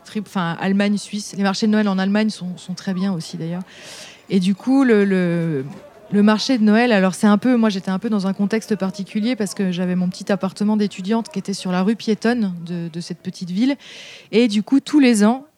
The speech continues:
la banderole, euh, du marché de Noël était affichée vraiment devant ma fenêtre. J'avais une triple fenêtre comme ça, c'était dans un vieux bâtiment à l'ancienne. Et, euh, la, la banderole était vraiment posée devant ma fenêtre. Donc tous les ans, j'avais le, le bonheur de, de découvrir quel pays allait être invité, parce qu'ils invitaient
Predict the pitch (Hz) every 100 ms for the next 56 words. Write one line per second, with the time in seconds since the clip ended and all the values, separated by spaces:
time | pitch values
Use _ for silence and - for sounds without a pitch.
0 | _ _ - 185 180 175 226 220 220 254
1 | 220 185 - - 175 165 202 - 214 196
2 | 220 247 185 190 180 190 - 233 190 196
3 | 196 - 190 214 214 208 196 175 - _
4 | _ _ 202 196 196 190 262 247 226 -
5 | 226 226 - 196 220 214 208 175 185 185
6 | 180 180 233 214 208 220 220 233 202 190
7 | 202 - 254 277 - - - - - _
8 | 208 254 233 196 190 185 185 180 185 143
9 | 196 185 208 208 247 220 196 190 214 226
10 | 214 208 196 226 240 214 190 240 247 202
11 | 185 - 226 220 202 247 - - - -
12 | 202 196 202 190 190 180 214 226 247 196
13 | 185 180 160 170 165 214 - 226 240 -
14 | 240 196 233 233 247 185 180 185 190 185
15 | 180 226 254 208 - 180 190 185 185 220
16 | 220